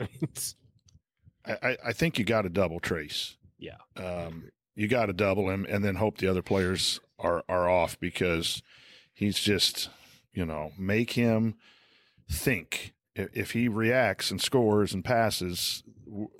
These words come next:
Speaker 2: <laughs> we're unstoppable. Uh, but I think you gotta, you know, a-, and I would throw, I would throw doubles from the strong side, and then I would have a call to double from the top side. And again,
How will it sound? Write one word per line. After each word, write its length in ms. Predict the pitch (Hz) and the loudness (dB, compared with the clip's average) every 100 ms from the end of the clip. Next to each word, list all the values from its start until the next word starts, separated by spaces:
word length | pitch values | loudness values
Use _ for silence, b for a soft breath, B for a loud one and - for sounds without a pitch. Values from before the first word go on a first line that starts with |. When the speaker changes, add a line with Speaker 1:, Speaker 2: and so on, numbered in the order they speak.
| 101 | -10
Speaker 2:
<laughs> 220 | - - | -8 -6
we're 280 | 117 123 110 | 0 0 0
unstoppable. 1000 | 107 98 92 80 120 120 - 76 73 - B B B B B - | -2 -4 -2 0 2 2 0 -6 -12 -14 B B B B B -4
Uh, 220 | 85 85 | 0 2
but 180 | 80 98 | 2 0
I 80 | 95 | 2
think 240 | 117 107 | 2 2
you 60 | 98 | 2
gotta, 340 | 104 101 87 - | 4 4 2 -2
you 80 | 110 | -6
know, 240 | 85 87 - | -4 -6 -6
a-, 240 | 101 - | -8 -4
and 180 | 98 92 | -4 0
I 140 | 98 | 2
would 160 | 104 104 | 2 0
throw, 480 | - 107 104 101 - - | 2 2 4 2 -2 -2
I 140 | 101 | 0
would 140 | 107 | 0
throw 420 | - 110 107 107 101 B B B B B B - | 0 4 4 4 0 B B B B B B -2
doubles 380 | 113 110 110 - | 2 2 2 0
from 200 | 110 98 | 0 0
the 40 | |
strong 340 | - 113 113 110 | 2 2 4 4
side, 500 | - 110 110 110 101 | 4 4 6 4 2
and 120 | 95 | 0
then 120 | 101 | 0
I 120 | 101 | 0
would 100 | 104 | 2
have 160 | 107 98 | 2 2
a 40 | |
call 320 | 95 104 104 104 | 0 2 2 0
to 60 | |
double 460 | 90 107 107 104 101 | 0 0 0 0 -2
from 580 | - 104 101 101 98 90 - | 0 0 2 0 -4 -6 -8
the 80 | 95 | -2
top 280 | 113 110 - | 2 2 2
side. 440 | 113 107 110 110 | 2 4 4 2
And 140 | 98 95 | -2 -2
again, 400 | 120 127 110 | 2 2 2